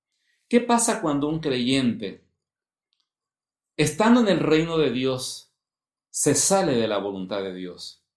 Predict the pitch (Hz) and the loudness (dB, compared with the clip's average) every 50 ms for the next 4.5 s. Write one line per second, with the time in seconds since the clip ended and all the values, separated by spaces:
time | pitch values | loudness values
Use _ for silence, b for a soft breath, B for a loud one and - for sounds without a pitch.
0 | _ _ _ _ _ _ _ _ _ _ _ _ _ _ _ _ _ _ _ _ | _ _ _ _ _ _ _ _ _ _ _ _ _ _ _ _ _ _ _ _
1 | _ - - 151 151 156 151 151 - 131 127 135 131 - - _ _ _ _ _ | _ -2 -2 0 0 0 -2 -4 -4 -4 -4 -4 -6 -10 -18 _ _ _ _ _
2 | _ - 113 135 135 123 120 120 117 - 113 101 101 104 101 101 107 101 101 101 | _ -4 -2 0 0 2 2 0 0 -2 -6 -8 -6 -6 -6 -6 -6 -8 -8 -8
3 | 98 - 104 98 95 107 104 98 95 95 92 92 90 90 92 90 90 87 101 98 | -8 -8 -8 -8 -8 -6 -6 -6 -6 -6 -6 -6 -8 -8 -10 -12 -12 -12 -10 -10
4 | 95 92 87 87 90 90 87 - - - | -8 -10 -10 -12 -12 -14 -14 -16 -18 -20